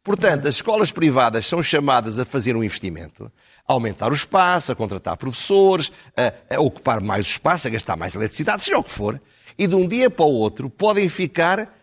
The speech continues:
com o espaço, com os professores e com as funcionárias e com tudo isso, e sem alunos.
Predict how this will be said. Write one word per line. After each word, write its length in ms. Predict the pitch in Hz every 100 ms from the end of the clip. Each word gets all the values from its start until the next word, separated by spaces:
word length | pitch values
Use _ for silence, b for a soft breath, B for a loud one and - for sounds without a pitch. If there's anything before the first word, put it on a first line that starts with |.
| _ -
com 220 | 214 214
o 40 |
espaço, 540 | 147 - - 185 147 -
com 100 | 139
os 100 | -
professores 520 | 143 120 - 202 110
e 60 | 113
com 160 | 117
as 80 | 110
funcionárias 600 | 123 104 160 202 160 113
e 60 | 101
com 140 | 117
tudo 240 | 113 135 180
isso, 220 | 330 - b b -
e 100 | 330
sem 300 | - 143 165
alunos. 360 | 160 113 -